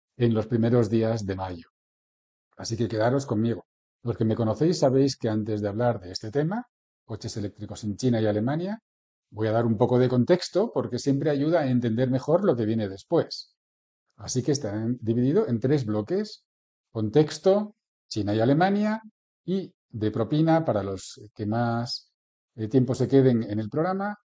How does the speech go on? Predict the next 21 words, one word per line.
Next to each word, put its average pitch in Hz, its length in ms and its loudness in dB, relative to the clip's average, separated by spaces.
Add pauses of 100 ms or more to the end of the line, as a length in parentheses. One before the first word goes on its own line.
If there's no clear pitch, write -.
eh, 180 260 -8
los 120 160 -4
datos 135 220 0
de 131 40 0
España 139 480 -2
en 123 120 -2
el 110 100 -2
inicio 123 580 0 (500)
de 117 360 0
dos 101 200 -6
mil 101 240 -2
veintitrés. 87 560 -16
Vamos 160 280 -2
allá. 131 280 -8 (1120)
Para 123 200 4
el 127 80 2
contexto, 190 800 0 (200)
qué 127 80 -8
mejor 160 380 0
que 151 80 -4
utilizar 139 640 0